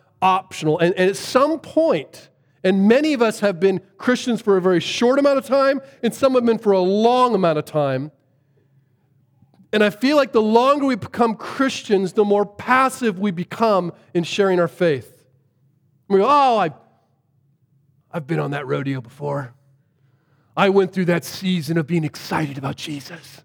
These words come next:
It's good for you. Way to, way to share your faith." At some point, we have to be honest that our passivity towards our role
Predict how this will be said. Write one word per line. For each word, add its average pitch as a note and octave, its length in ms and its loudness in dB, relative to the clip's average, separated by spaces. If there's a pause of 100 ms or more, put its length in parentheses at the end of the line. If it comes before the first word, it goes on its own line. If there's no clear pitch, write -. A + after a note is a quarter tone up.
(920)
It's E3 180 -4
good A3 300 -2
for F#3 200 -2
you. D3+ 400 0 (280)
Way F3+ 220 2
to, D#3+ 260 -2
way F#3+ 180 4
to D#3 180 -2 (180)
share - 340 -2
your D3+ 160 0
faith." C#3 380 -2 (260)
At F3+ 140 -2
some C4 340 0
point, A3+ 460 0
we F#3 120 0
have A3 140 0
to - 60 -14
be E3 140 0
honest E3 460 -2
that E3+ 220 0
our D3+ 280 0 (260)
passivity F#3+ 800 0 (200)
towards E3+ 220 -2
our D3+ 140 2
role E3+ 640 0